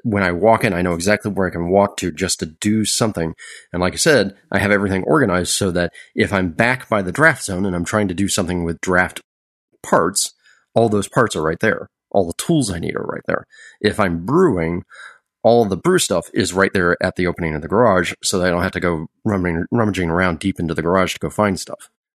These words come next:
That's, that's kind of the zone concept that I, that I've set up. Like I said, I know I stole that from somewhere,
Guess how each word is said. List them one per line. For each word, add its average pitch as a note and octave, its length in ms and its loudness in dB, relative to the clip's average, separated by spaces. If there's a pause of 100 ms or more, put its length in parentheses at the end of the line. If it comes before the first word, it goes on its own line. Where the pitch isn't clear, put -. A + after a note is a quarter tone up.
(100)
That's, - 320 0
that's C3 420 0
kind E3 220 2
of A2 140 0
the F#2 120 0
zone G2+ 380 0
concept C#3 440 0
that C#3+ 160 2
I, D3 280 4 (320)
that B2 140 2
I've B2 140 0
set C3 160 0
up. D2 220 0
Like G2 220 -2
I - 40 -12
said, A2 180 0
I F#2+ 120 0
know G#2 280 -2
I G2 100 0
stole G#2 400 0
that A#2 200 0
from G2+ 220 -2
somewhere, A#2 520 0